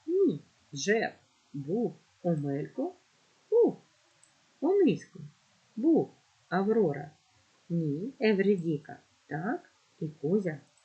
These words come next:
Так. Ось наші герої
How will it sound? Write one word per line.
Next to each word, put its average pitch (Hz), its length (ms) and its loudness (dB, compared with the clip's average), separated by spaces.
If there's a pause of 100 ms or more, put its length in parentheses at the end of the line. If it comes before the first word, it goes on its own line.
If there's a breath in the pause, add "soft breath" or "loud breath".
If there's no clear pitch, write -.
(200)
Так. 143 160 -10 (1040 soft breath)
Ось 453 300 6
наші 160 520 -6
герої 175 580 2